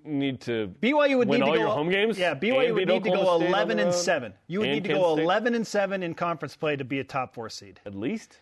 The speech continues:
Speaker 2: That's a lot to ask.
Speaker 1: Yeah.
Speaker 2: Four games above five hundred. Whew. Yeah, I don't know. I,
Speaker 1: I'll
Speaker 2: like,
Speaker 1: take a, I'll take a five right now. Four, top four feels, uh, too hard for
Speaker 2: just
Speaker 1: me right
Speaker 2: top
Speaker 1: now.
Speaker 2: half finish. But yeah, you probably gotta go eleven and seven to be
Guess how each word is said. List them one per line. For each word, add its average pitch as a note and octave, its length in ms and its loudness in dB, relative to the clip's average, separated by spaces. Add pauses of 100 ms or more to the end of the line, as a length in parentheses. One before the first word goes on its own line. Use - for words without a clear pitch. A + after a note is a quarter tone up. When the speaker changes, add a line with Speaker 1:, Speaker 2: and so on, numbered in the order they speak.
(100)
Speaker 2:
That's D#3+ 140 -4
a G#3 60 2
lot F#3+ 260 2
to E3 80 2
ask. A2+ 420 -8 (380)
Speaker 1:
Yeah. G2 200 -6 (180)
Speaker 2:
Four F#3+ 320 0
games F3 280 -2
above D3+ 300 0
five C#3+ 180 -2
hundred. C#3+ 380 -6 (320)
Whew. D3 240 0 (1120)
Yeah, C#3+ 200 -2
I E3+ 60 2
don't G3 80 0
know. D#3+ 80 0
I, F3 120 0 (140)
Speaker 1:
I'll C3 100 0
Speaker 2:
like, F3 100 2
Speaker 1:
take F3 140 0
a, A#2 60 -4 (140)
I'll C3 100 -4
take C3+ 180 -2
a G#2+ 60 -8
five G2+ 300 -6
right F#2+ 120 -12
now. F2+ 180 -12
Four, D3 240 2
top F#3+ 300 -4
four E3+ 140 2
feels, C3+ 420 -2 (140)
uh, G#2 480 -6 (260)
too B2 160 -8
hard F2 200 -10
for - 60 -20
Speaker 2:
just C#4+ 120 -10
Speaker 1:
me - 40 -16
right F3 100 -14
Speaker 2:
top A#3 200 -8
Speaker 1:
now. G3+ 120 -6
Speaker 2:
half G3 120 -6
finish. D#3+ 380 -6
But F3+ 120 -4
yeah, B3 60 4
you C4 160 -2
probably D4+ 200 -2
gotta C4 160 0
go G#3 140 4
eleven G3+ 340 0
and F3 140 -4
seven G3 380 -4
to F3+ 60 -4
be F#3 360 -4